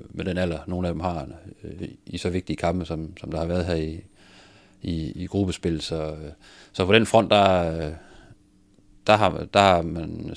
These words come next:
øh, har truppen rykket sig sådan, øh, i forhold til for et år siden, ikke? Og det, det må jo skabe noget optimisme i forhold til, til videreudvikling, også, øh, spillemæssigt.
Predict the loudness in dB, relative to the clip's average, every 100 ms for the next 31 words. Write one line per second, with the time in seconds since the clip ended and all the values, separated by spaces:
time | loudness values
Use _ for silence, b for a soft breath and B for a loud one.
0 | -12 -12 -10 -10 -8 -6 0 0 0 -8
1 | _ -4 2 2 2 -4 -4 -4 -6 -6
2 | -6 -8 -8 -12 -18 _ _ _ b b
3 | b b b _ _ -12 -2 -2 -2 -8
4 | -10 -6 -2 0 -2 -4 -6 -4 -6 -6
5 | -8 -12 -8 -4 -2 -2 -2 -2 -4 -6
6 | -6 -8 -6 -6 -6 -8 -4 -4 -4 -6
7 | -6 -6 -6 -4 -2 -2 -6 -8 -12 -14
8 | -12 -12 -10 -14 -16 -16 -14 -12 -12 -16
9 | _